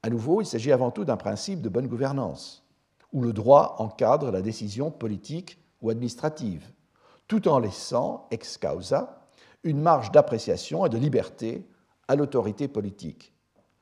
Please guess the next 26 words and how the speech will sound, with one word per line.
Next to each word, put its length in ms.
les 100
juristes 400
s'étant 340
efforcés 520
d'élaborer 600
juridiquement 920
le 120
cadre 580
de 60
cette 240
marge 440
d'appréciation. 640
Un 140
autre 220
domaine 280
dans 100
lequel 320
la 80
science 340
juridique 440
romano-canonique 720
a 60
joué 220
un 80
rôle 200
déterminant 840